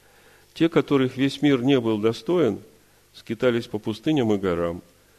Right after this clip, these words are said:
по пещерам и ущельям земли. И все сии, свидетельствованные в вере, не получили обещанного, потому что Бог предусмотрел о нас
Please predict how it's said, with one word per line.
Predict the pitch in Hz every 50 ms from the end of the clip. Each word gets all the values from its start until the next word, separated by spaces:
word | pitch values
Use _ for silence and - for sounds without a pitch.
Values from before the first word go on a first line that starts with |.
| _ _
по | - 101
пещерам | - - 107 - - - 160 160 156 127 107 101
и |
ущельям | 98 92 90 - - 147 143 131 117 104 90
земли. | 90 87 80 - 69 - - - _ _ _ _ _ _ _ _ _ _ _ _ _ _ _ _ _
И | - 95
все | 95 - - - 196 196
сии, | - - - 180 156 123 104 104 107 107 117 - - - _ _ _ _ _ _ _ _ _
свидетельствованные | - - - 104 113 110 104 110 147 180 - - 143 127 - - - 107 104 101 95 95 92 90 87 85 82 78 69 - - - _ -
в | 92 95
вере, | 101 107 107 95 82 67 67 - - _ _ _ _ _ _ _ _ _ -
не | 131 156
получили | - 185 185 190 190 - - 156 139 113
обещанного, | 104 101 98 127 175 196 - - - 107 101 95 90
потому | - 98 - 110 110 117 113
что | - - 107 104 101 - - _ _ _ _ _ _ _
Бог | - 98 104 151 202 208 196 -
предусмотрел | - 107 104 104 - - 110 110 110 120 117 101 92 - -
о | 104 98 95
нас | 107 147 190 202 190 - -